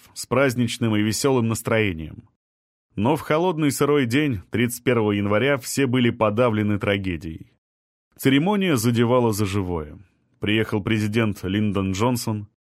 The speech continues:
зачитывали некрологи о погибших.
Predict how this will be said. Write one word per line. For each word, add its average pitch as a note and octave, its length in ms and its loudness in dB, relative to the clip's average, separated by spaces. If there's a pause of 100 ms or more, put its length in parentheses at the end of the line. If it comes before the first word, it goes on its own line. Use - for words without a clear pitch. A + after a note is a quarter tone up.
(220)
зачитывали C3 720 0
некрологи A2 640 0
о G#2 100 2
погибших. - 840 -6